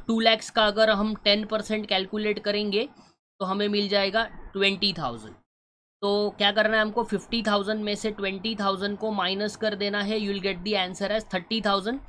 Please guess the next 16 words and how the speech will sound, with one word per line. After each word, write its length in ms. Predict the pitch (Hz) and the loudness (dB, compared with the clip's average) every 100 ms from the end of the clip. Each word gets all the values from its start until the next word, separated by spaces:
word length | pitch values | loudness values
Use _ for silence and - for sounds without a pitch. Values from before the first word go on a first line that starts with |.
| - - _ _ - | -20 -20 _ _ -6
This 180 | 190 226 | -2 0
is 80 | 214 214 | 0 2
called 200 | 202 202 | 2 4
as 260 | 214 233 - - - _ _ _ _ - - - _ _ _ _ _ 214 | 2 0 -6 -16 -20 _ _ _ _ -20 -20 -20 _ _ _ _ _ 4
earnings 600 | 220 226 247 269 269 - 185 | 6 6 6 4 2 4 4
available 520 | 196 226 220 226 233 | 6 6 6 4 0
to 140 | 240 220 | 0 0
equity 440 | 196 202 202 220 | 0 -2 -2 -2
shareholders। 720 | 208 220 202 175 147 131 131 - | 2 2 2 2 -2 -4 -8 -4
तो 60 | |
ये 140 | 185 202 | 2 2
मिल 160 | 208 202 | 2 2
गया 160 | 214 | 2
हमको 280 | 208 208 220 185 185 | 0 0 -2 6 6
earnings 500 | 190 214 233 247 - 170 | 6 2 2 -2 0 0
available 500 | 180 185 185 185 180 | 2 0 2 0 0